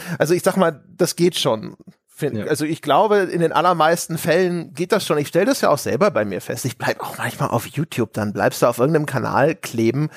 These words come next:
Speaker 1: äh, wo du dir denkst, „Na, ich hätte nicht gedacht, dass es interessant ist zu sehen, wie, keine Ahnung, Schuhe restauriert werden“ oder was auch immer. Und wenn das gut gemacht ist, ist es aber auch trotzdem interessant. Oder stundenlang.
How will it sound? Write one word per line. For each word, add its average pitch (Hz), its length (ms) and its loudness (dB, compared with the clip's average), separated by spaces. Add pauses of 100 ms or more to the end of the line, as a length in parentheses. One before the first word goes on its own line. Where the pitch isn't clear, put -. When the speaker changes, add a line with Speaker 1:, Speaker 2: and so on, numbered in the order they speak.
(580)
Speaker 1:
äh, 135 560 4
wo 127 120 4
du 147 100 4
dir 143 140 4
denkst, 147 360 2
„Na, 120 240 4
ich - 160 -2
hätte 131 240 -2
nicht 170 200 0
gedacht, 127 320 0
dass 117 120 -2
es 110 140 -6
interessant 98 460 -6
ist 104 160 -6
zu 110 80 -4
sehen, 107 360 0
wie, 110 80 -4
keine 117 300 0
Ahnung, 117 300 4
Schuhe 160 340 2
restauriert 90 640 -2
werden“ 82 240 -4
oder 82 180 -4
was - 180 -10
auch - 120 -8
immer. - 220 -14 (240)
Und 120 240 -6 (120)
wenn 139 220 0
das 165 160 0
gut 208 160 -4
gemacht 220 340 0
ist, 185 140 -2
ist 175 140 -4
es 175 120 -6
aber 151 220 4
auch - 180 2 (140)
trotzdem - 400 -2
interessant. - 640 -10
Oder 123 300 0 (420)
stundenlang. 151 880 0